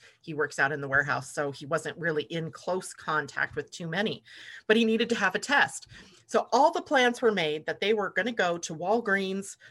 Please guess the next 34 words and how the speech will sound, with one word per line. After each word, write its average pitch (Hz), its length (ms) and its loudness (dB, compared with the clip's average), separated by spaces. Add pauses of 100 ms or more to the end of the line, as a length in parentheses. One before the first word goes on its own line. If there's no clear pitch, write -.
(120)
uh, 165 240 0
a 165 60 0
pharmacy 190 540 0
around 170 240 0
here, 170 260 -4
and 160 180 -4
get 214 300 0
their 170 260 -2
covid 160 500 -2
tests. - 600 -4 (340)
Well, 202 100 2
then 269 200 6
we 247 100 -2
realized 180 720 0 (160)
that 170 180 2
that's 185 260 0
the 180 120 -2
wrong 160 280 0
test, 139 360 -2
that 143 140 -6
they 156 140 -4
need 151 300 -6
a 156 60 -8
different 165 380 -4
test. - 360 -2
So 160 120 0
then 214 180 4
they 190 100 0
have 180 180 2
to - 80 -8
cancel 277 480 0
the 240 100 2
Walgreens 170 640 2
thing. 156 280 -2